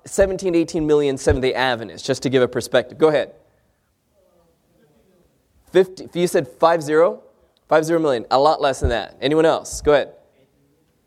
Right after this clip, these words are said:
You're close. Seven point seven million.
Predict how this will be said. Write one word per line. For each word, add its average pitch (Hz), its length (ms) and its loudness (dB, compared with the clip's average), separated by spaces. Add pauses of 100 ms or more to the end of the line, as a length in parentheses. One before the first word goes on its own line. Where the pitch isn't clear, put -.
(200)
You're 147 240 2
close. - 500 -2
Seven 185 320 0
point 175 340 -4
seven 147 360 -2
million. 139 460 0